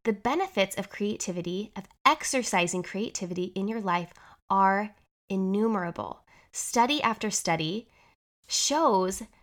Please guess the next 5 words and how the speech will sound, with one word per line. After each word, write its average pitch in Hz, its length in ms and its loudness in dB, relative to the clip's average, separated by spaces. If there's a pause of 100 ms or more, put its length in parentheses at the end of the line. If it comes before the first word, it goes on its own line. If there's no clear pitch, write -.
that - 160 -2
people 320 320 -2
who 320 160 -4
exercise 185 840 2
small 262 560 2